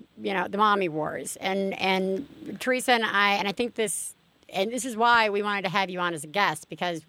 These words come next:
w-, we both really agreed that we don't believe there is a such thing as a mommy war, and all this really does is play on this sort of guilt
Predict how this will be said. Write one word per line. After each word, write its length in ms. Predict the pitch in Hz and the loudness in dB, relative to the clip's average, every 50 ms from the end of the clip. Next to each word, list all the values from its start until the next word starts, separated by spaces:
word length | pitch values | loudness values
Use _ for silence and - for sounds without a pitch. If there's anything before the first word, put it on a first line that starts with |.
| - - | -16 -14
w-, 180 | - 165 147 151 - | -12 -12 -12 -10 -4
we 140 | 185 214 214 | -2 -2 2
both 260 | 170 196 190 185 - 180 | 4 4 2 2 2 0
really 360 | 196 196 190 190 185 180 190 | 0 2 2 2 2 0 0
agreed 500 | 202 190 156 180 196 202 190 185 170 156 | -2 -2 0 0 2 2 2 2 0 2
that 480 | 185 180 180 175 175 175 170 - - | 2 4 4 4 2 2 -2 -6 -8
we 100 | 185 180 | -6 -4
don't 260 | 170 160 196 202 202 165 | 2 4 4 4 4 2
believe 300 | 180 185 185 180 165 - | 0 0 0 0 0 2
there 160 | - 175 175 | 2 2 2
is 320 | 175 - 202 202 202 190 | 2 0 0 0 0 0
a 80 | 185 180 | 0 -2
such 240 | - - 185 165 - | 0 0 0 0 2
thing 180 | - 175 175 | 2 2 2
as 100 | 180 165 | 2 2
a 40 | 180 | 2
mommy 320 | 180 175 165 170 170 170 | 2 2 4 4 4 2
war, 480 | 165 170 180 175 175 180 175 175 170 - - - | 2 2 2 4 4 4 4 4 2 0 -2 -2
and 500 | 190 175 175 185 185 175 170 165 170 160 - - - - - - - _ - | 0 0 2 2 2 2 0 0 -2 -4 -8 -16 -20 -20 -20 -20 -14 _ 4
all 200 | - 214 220 233 | 6 8 8 8
this 200 | 208 220 190 - | 6 4 2 2
really 180 | 202 208 190 185 | 2 2 2 4
does 240 | 170 185 185 180 185 | 4 4 4 4 2
is 80 | 175 | -2
play 280 | - - - 220 208 202 | -4 0 2 2 4 4
on 260 | 196 190 185 180 180 | 4 4 4 4 2
this 160 | 180 180 180 - | 0 -2 -2 -2
sort 220 | - 196 190 185 | -2 -2 0 0
of 500 | 180 180 175 170 160 - - 180 175 156 | 0 -2 -2 -4 -8 -14 -14 -14 -4 2
guilt 460 | - 240 247 - 240 233 - - - | 6 8 8 8 8 6 2 -2 -12